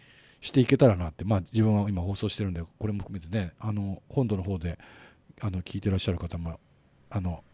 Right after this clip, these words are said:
ありがたいことにいらっしゃるようなので、はい。もう本当、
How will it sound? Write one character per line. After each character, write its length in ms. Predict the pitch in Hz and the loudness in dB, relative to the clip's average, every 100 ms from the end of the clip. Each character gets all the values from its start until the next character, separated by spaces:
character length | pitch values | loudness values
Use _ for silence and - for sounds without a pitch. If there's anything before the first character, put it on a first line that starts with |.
| _ | _
あ 80 | 113 | 2
り 80 | 101 | 4
が 80 | |
た 80 | 98 | 4
い 40 | 90 | 2
こ 100 | 92 | 0
と 100 | 87 | 0
に 80 | |
い 40 | 92 | 2
ら 80 | 101 | 2
っ 40 | |
し 80 | - | 2
ゃ 60 | |
る 80 | 85 | 0
よ 100 | 82 | -2
う 20 | |
な 80 | 82 | -4
の 120 | 78 | -6
で、 180 | 78 71 - _ - - - - _ | -8 -10 -14 _ -20 -20 -20 -20 _
は 320 | - 107 85 | 0 2 2
い。 140 | 73 - - | -2 -12 -8
も 320 | 127 113 107 | 2 4 6
う 20 | 104 | 4
本 140 | 135 | 8
当、 240 | 131 117 | 8 8